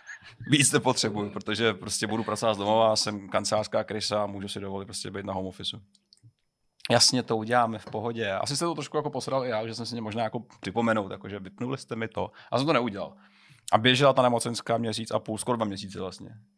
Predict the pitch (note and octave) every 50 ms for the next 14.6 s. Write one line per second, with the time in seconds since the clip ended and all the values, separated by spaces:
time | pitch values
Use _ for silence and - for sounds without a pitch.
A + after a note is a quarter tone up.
0 | _ _ _ _ _ _ _ _ _ - - - - - _ - - - A2+ -
1 | E3+ F3 F#3 F3 - F#3 F3+ C3+ G#2 - B2 A2+ - A#2 A#2 A2+ A2+ - A2 G#2
2 | G#2+ G#2 G#2+ A2+ A#3 B3+ C4+ E4+ F#4+ E4+ C4+ - - - - - E3+ G#3+ - -
3 | D3 C#3 - C3+ C3+ A#2+ G2 D#2 - - - - A2 A2+ - - C#3 C3+ - C#3+
4 | - D#3 D3+ C#3+ - D#3+ D#3 D3 C#3 - - - - - C3 A#2+ B2+ C#3 C#3 C#3
5 | - - - - F3+ D3+ - - A2 - - - - - F#2 G#2 C3 D3+ F3+ E3
6 | D#3+ C#3 G#2+ A2 F#2+ - A3 - - - - D#3 D#3 F3 D#3 C3 B2 B2+ B2 A#2+
7 | A2+ A2 G#2+ G#2+ F#2+ G#2 F#2+ F2 F#2 F#2+ G2+ - - C3+ C#3+ D3 D#3 E3 E3 D#3+
8 | - C3+ - C3 B2 - D3+ C#3 C3+ C3+ C#3 D#3 F3+ - - - - - _ _
9 | _ - - G#2+ A#2 B2+ A#2+ C3 C3+ C3+ C3 C3 B2+ A#2+ - B2 B2+ A#2+ - C3+
10 | A#2+ - G#2 G#2 F#2+ F#2 F2+ G2 _ _ _ _ _ _ - A2 G#2 G2 G#2 A2
11 | C3 B2+ A#2+ A#2 A#2+ A#2+ A#2 A2+ A#2 A2+ A2 - B2+ A2+ - A2+ - - B2 A#2+
12 | B2 - A#2+ A#2 A2 A#2+ A2+ - A#2+ A#2+ A#2+ A2+ A2+ - A#2+ A#2 A#2 - A2+ A2+
13 | A2+ A#2+ B2 - - C#3 B2+ - - - A#2+ G#2 G#2+ A2 A#2 - _ _ _ _
14 | _ _ _ _ - - G2+ G2+ G#2 F#2+ -